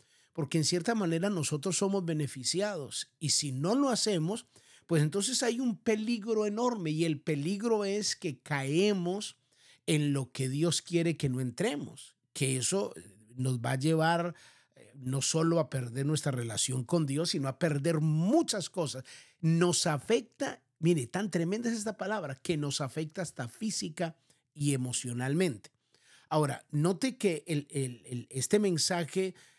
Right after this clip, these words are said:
va mucho más, eh, el, el padre diciéndole a cada uno de sus hijos, "Quiero tanto el cien por ciento de concentración", que mire lo que dice el versículo veintiuno.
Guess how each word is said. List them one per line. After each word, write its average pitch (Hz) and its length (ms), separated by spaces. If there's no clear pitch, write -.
va 156 240
mucho 226 640
más, 202 560
eh, 147 380
el, 131 280
el 123 340
padre 175 500
diciéndole 147 920
a 127 120
cada 151 320
uno 165 240
de 147 120
sus - 280
hijos, 143 340
"Quiero 233 300
tanto 247 580
el 131 120
cien 220 320
por 214 220
ciento 208 440
de 156 120
concentración", 139 920
que 147 120
mire 180 180
lo 180 120
que 151 100
dice 143 200
el 165 60
versículo 143 460
veintiuno. 117 540